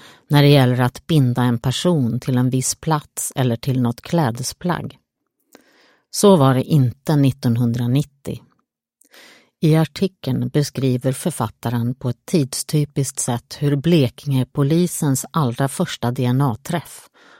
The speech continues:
avgjorde en utredning om grov våldtäkt. Tillsammans med utredarens intuition och envishet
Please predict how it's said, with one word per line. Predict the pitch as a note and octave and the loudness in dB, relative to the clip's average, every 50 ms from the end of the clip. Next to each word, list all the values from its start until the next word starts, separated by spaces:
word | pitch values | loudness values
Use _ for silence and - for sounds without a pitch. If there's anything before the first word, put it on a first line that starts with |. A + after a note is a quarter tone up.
| _ _ - | _ _ 0
avgjorde | - E3+ C#3+ A#2+ B2 B2 C#3 C3+ C3 A#2 B2+ | 4 4 4 4 2 0 0 0 0 0 0
en | B2 B2+ B2 - | 0 0 0 0
utredning | D#3 C#3+ B2 - - - - C#3 C3 B2+ B2+ B2+ B2+ B2 A#2+ | -2 -2 -4 -4 -10 -8 -4 -2 -2 0 0 0 0 0 0
om | A#2+ B2 B2+ B2 | 0 0 0 0
grov | - C#3 D#3 D3+ D3+ C#3+ C3+ - - C#3 - | 0 0 0 0 -2 -2 -6 -10 -14 -6 -4
våldtäkt. | D#3 B2 A2 B2+ - _ - - D#3+ - _ - - _ - - _ _ _ _ _ _ _ _ _ _ _ - _ _ _ _ _ _ _ _ _ _ - | -4 -4 -4 -8 -12 _ -8 -8 -8 -8 _ -16 -20 _ -20 -20 _ _ _ _ _ _ _ _ _ _ _ -20 _ _ _ _ _ _ _ _ _ _ -2
Tillsammans | - D#3+ D3 - F#3+ F3+ F3+ F#3 F#3 F3+ F3 E3 - - | 0 0 2 4 4 4 6 4 4 4 2 2 0 -2
med | E3 - - | -4 -4 0
utredarens | F#3 E3+ C3+ - - - C3 C#3 C#3 C#3+ C#3+ C#3 C#3+ C3+ C3+ C3+ C#3 - - | 0 -2 -2 -2 -4 -4 -2 -2 0 -2 0 0 0 0 2 0 0 -2 -4
intuition | - D#3+ D#3 C3+ C3+ - C#3+ C3+ C#3+ C#3+ - - - D3+ C#3+ - - C3+ B2 - - | -4 -2 -2 -2 -2 -2 -2 -2 -2 -2 -4 -4 -4 -4 -2 -2 -4 -4 -6 -6 -4
och | - C#3+ - - | -4 -4 -2 0
envishet | D#3+ D3+ C3+ A#2+ A2+ B2 A#2+ A#2+ A#2+ B2 - - - - D3+ C3 A2+ C3 - _ - _ | 2 2 2 2 2 0 0 0 -2 -2 -4 -6 -6 -2 -2 -2 -2 -4 -8 _ -20 _